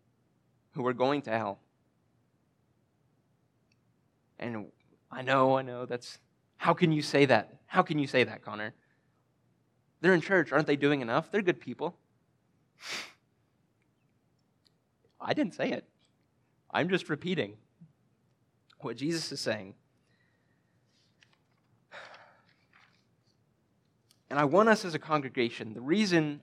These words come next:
I feel like this is so important is because I feel like this congregation knows this,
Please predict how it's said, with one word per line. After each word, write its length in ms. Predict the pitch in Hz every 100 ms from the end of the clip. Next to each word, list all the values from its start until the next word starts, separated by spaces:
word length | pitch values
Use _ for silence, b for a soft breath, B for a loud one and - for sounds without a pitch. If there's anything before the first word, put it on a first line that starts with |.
| -
I 80 | 147 - -
feel 280 | 160 151
like 180 | 120 107
this 220 | 139 131
is 80 | 120
so 320 | - - 143
important 580 | 135 117 131 107 104 - -
is 140 | 127
because 280 | - 131 131 -
I 140 | 123
feel 400 | 120 _ 139 135
like 160 | 110 101
this 140 | 113
congregation 580 | - 113 107 107 - 113
knows 200 | 110 110
this, 300 | 98 92 -